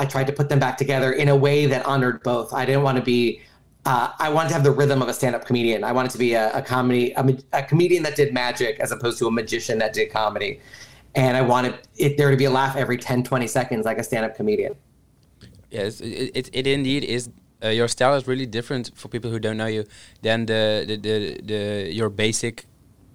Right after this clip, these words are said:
Speaker 2: comi-, uh, comedy magician. We know, maybe we know it from the, from the competitions. Um, what I, I wondered, I always wonder, like, um, personally, I'm a close-up guy, but I really love to watch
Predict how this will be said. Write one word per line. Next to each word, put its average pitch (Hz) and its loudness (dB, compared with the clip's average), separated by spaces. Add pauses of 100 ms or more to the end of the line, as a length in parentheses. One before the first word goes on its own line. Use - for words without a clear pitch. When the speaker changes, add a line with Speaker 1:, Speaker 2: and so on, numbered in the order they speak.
(160)
Speaker 2:
comi-, 117 -2
uh, - -6
comedy 123 0
magician. 127 -2
We 117 -6
know, 113 -2
maybe 117 -6
we 117 -4
know 113 -2
it 110 -4
from 113 -8
the, 107 -4 (260)
from 113 -10
the 104 -2
competitions. 123 -4 (420)
Um, 139 2 (340)
what - 2
I, - -6 (100)
I 170 0
wondered, 185 0
I 151 6
always 170 2
wonder, 151 2
like, 143 0
um, 135 2 (1300)
personally, 165 4
I'm 143 6
a 135 0
close-up 151 0
guy, 151 4
but 127 2
I 127 8
really 135 2
love 127 4
to 131 0
watch 123 2